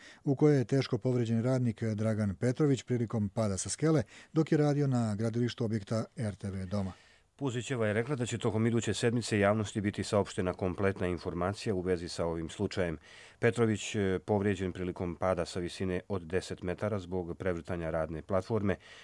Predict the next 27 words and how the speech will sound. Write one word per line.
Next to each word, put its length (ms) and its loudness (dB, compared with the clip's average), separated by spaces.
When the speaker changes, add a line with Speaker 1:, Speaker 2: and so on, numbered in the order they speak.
Speaker 2:
na 120 0
kojoj 220 0
je 60 0
farbao 420 0
čeličnu 420 -6
konstrukciju. 600 -4
Radnik 320 2
je 80 0
imao 200 0
ljekarsko 460 -6
uvjerenje 400 -2
za 140 -6
obavljanje 420 -6
poslova 540 -6
na 80 -10
visini. 360 -12
Speaker 1:
Zdravstveno 520 0
stanje 380 2
Dragana 420 2
Petrovića, 520 4
koji 200 4
je 100 6
juče 280 4
pao 240 0
sa 120 -6
skele 300 0
prilikom, 360 -2